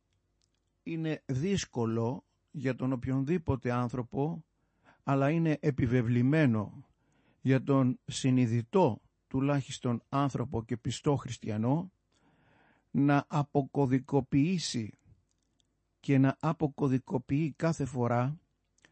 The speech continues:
τα σύμβολα μέσω των οποίων λειτουργεί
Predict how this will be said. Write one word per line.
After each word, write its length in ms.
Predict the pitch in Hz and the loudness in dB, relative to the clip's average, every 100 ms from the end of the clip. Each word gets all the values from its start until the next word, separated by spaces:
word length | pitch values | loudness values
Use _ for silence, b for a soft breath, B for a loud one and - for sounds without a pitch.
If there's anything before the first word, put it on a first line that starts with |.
| b b b | b b b
τα 140 | - 131 | 0 0
σύμβολα 640 | - 190 180 135 120 120 | 2 2 2 4 2 2
μέσω 480 | 135 156 - 147 139 | 0 0 -2 -4 -4
των 220 | 165 135 127 | -2 -2 0
οποίων 680 | 117 - 151 135 147 165 - _ _ _ _ _ | -2 0 2 4 2 -2 -8 _ _ _ _ _
λειτουργεί 880 | - 135 139 127 113 135 160 180 | 0 0 2 0 0 0 0 -2